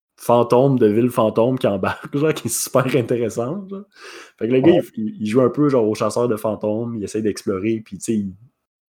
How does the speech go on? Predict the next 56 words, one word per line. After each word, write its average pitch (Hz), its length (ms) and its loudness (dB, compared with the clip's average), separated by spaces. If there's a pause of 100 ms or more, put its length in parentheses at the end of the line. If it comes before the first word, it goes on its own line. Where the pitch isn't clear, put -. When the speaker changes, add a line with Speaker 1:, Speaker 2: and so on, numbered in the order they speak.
(180)
Speaker 1:
il 117 80 2
est 107 80 -4
tout - 80 -12
seul, 143 340 4
là, 123 80 2
fait 110 140 -6
que - 80 -10
c'est 117 80 -4
sûr - 240 0
qu'il - 140 -10
y - 20 -2
a - 0 -
de 110 120 -2
la - 40 -14
chienne 127 440 2
pour 107 180 -4
vrai, 101 320 -8 (260)
là. 156 80 -10 (140)
<laughs> 139 60 -8 (560)
Fait 123 140 -2
qu'il 123 100 -10
se - 160 -10
parle 139 320 4
en 120 60 0
même 117 240 -2
temps 135 220 -2
pour 113 160 -12
essayer 113 180 -8
de 123 60 -12
se 110 100 -6
convaincre. 107 600 -4 (480)
Euh, 104 340 0 (1600)
il 113 160 -2
fait 160 200 6
des 147 120 6
vidéos 123 200 6
dans 139 140 6
des 113 160 4
mines, 131 460 2
tu 143 60 -14
sais, 156 60 -2
il 147 40 0
s'en 110 140 2
va 120 100 4
explorer 117 300 0
des 127 80 2
mines 113 160 2
abandonnées, 110 560 2
il 131 140 0
se - 80 -6
fait 160 80 2
un 139 120 4
lounge 113 480 2
dans 107 160 0
une 104 200 -2
mine, 107 460 -4